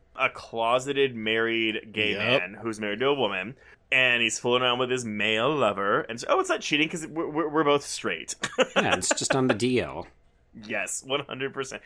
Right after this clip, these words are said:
Speaker 1: It's not cheating. It's not cheating. It's another person, but it's not cheating. <laughs>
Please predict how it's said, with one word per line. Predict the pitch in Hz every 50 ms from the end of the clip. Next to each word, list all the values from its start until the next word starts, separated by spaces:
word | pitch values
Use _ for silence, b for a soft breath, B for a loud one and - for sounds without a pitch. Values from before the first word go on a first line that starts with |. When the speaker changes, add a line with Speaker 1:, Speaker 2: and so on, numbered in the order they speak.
| B B B
Speaker 1:
It's | - -
not | 160 156 -
cheating. | - 151 139 117 92 85 82 - _
It's | - -
not | 131 127 104
cheating. | - - 104 90 82 -
It's | - -
another | 175 208 226 220 190
person, | - - 214 175 - 131 113 107 B B B B
but | - 123
it's | 120 - -
not | 113 - -
cheating. | - 87 - - - _ _ _ _ _ _ _ _ _ b b b b b b b b b -
<laughs> | - -